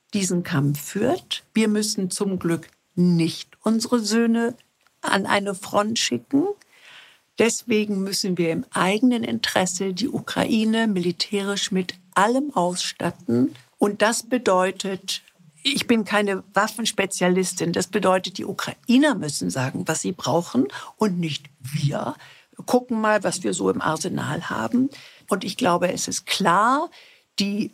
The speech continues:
Überlegenheit an Menschen und die Kaltschnäuzigkeit, die Putin hat,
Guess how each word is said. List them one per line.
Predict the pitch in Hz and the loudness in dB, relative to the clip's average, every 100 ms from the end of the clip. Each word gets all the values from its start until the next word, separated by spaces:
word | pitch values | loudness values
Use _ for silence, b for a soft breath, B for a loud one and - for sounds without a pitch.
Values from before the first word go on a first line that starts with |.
| - | -4
Überlegenheit | 190 180 175 190 262 294 254 240 240 | -2 2 2 4 2 4 4 2 0
an | 233 196 196 | -2 0 0
Menschen | 196 202 185 - 147 147 147 - - | 0 0 -2 0 2 2 0 -2 -4
und | 190 190 185 | 0 0 -2
die | 170 - | -6 -6
Kaltschnäuzigkeit, | - 214 220 - - 165 165 156 - - - - 170 170 - - | -2 0 0 0 0 2 2 -2 -4 -4 -4 0 0 0 -2 -2
die | 190 | -2
Putin | 180 - 226 - 196 185 190 | -2 0 0 0 -2 0 0
hat, | 185 | -2